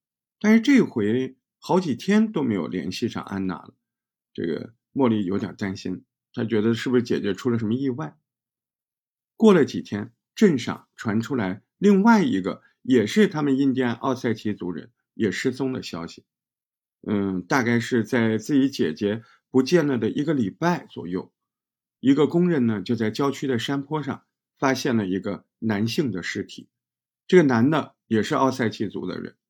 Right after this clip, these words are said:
印第安人，他头上有明显的弹孔。哎，发现了这个男的不久之后，哎，他姐姐也发现了，他姐姐在另外一个地方，一条小溪的旁边，那个尸体都泡胀了啊！仔细一看，就是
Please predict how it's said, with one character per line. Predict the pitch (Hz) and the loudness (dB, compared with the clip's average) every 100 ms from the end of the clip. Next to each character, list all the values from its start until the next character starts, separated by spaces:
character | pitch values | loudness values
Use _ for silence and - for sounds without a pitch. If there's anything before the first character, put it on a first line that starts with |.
| _ - | _ -4
印 | 107 | -2
第 | 98 | -2
安 | 90 | -6
人， | 107 - _ _ _ - | -8 -16 _ _ _ -6
他 | 139 | 0
头 | 131 | 2
上 | 147 175 | 4 2
有 | 135 | 2
明 | 110 123 170 | 4 4 2
显 | 139 95 | -2 -4
的 | 98 | -4
弹 | - 113 | -4 -4
孔。 | 110 - _ _ _ _ _ _ _ - | -6 -16 _ _ _ _ _ _ _ 0
哎， | 131 - _ _ | 0 -2 _ _
发 | 196 | 2
现 | 208 226 | 4 4
了 | 165 | 4
这 | 226 | 2
个 | 196 | 2
男 | 135 110 135 | 0 2 0
的 | |
不 | 120 127 | 0 -2
久 | 104 | -2
之 | 107 | -2
后， | 98 107 - _ _ _ _ - | -4 -4 -10 _ _ _ _ -4
哎， | 107 - _ _ | -4 -4 _ _
他 | - 120 | -8 -6
姐 | 82 76 | -6 -8
姐 | 80 | -10
也 | - _ | -10 _
发 | - | -20
现 | - - | -20 -20
了， | _ _ | _ _
他 | 123 | -6
姐 | 117 95 | -4 -4
姐 | 95 | -4
在 | 117 | -2
另 | 123 | -2
外 | 170 165 | 0 -2
一 | - | -4
个 | |
地 | - - | -10 -14
方， | - _ _ _ | -16 _ _ _
一 | 143 | -6
条 | 143 123 | -2 -2
小 | 123 - 113 92 | -2 -4 -6 -6
溪 | - 151 156 | -10 -6 -4
的 | 131 | -4
旁 | - 85 92 | -8 -12 -8
边， | 101 95 _ _ _ _ _ _ | -8 -10 _ _ _ _ _ _
那 | - | -4
个 | 117 | -4
尸 | 135 | -2
体 | 123 113 | -4 -4
都 | 98 | -8
泡 | - 131 | -8 -8
胀 | 120 160 127 98 | -6 -8 -8 -10
了 | _ _ _ _ | _ _ _ _
啊！ | 90 - - _ | -16 -16 -18 _
仔 | - 117 | -4 -2
细 | 139 139 | 2 2
一 | |
看， | 139 160 113 - _ _ | 0 -4 -6 -10 _ _
就 | 156 127 | 2 2
是 | 113 107 - | 2 -2 -4